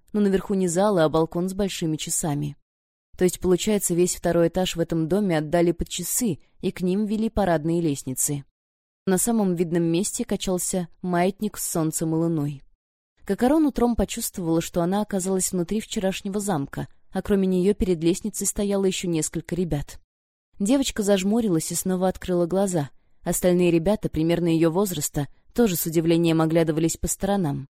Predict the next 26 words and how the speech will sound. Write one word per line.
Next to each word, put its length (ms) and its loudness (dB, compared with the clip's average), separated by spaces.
Один, 540 0
два, 400 2
три, 360 -4
четыре, 580 -4
пять, 360 -2
шесть, 580 -4
семеро 380 0
человек, 500 0
считая 380 0
Кокоро. 500 -2
«Ну 100 4
надо 260 6
же, 100 0
пришла!» — 480 -2
прискакала 480 0
к 100 -4
ним 160 0
девчушка-волчонок. 1080 -4
Все 180 0
как 140 -4
вчера, 400 -2
платье 360 0
и 40 0
маска, 380 0
скрывающая 680 0
лицо, 440 -2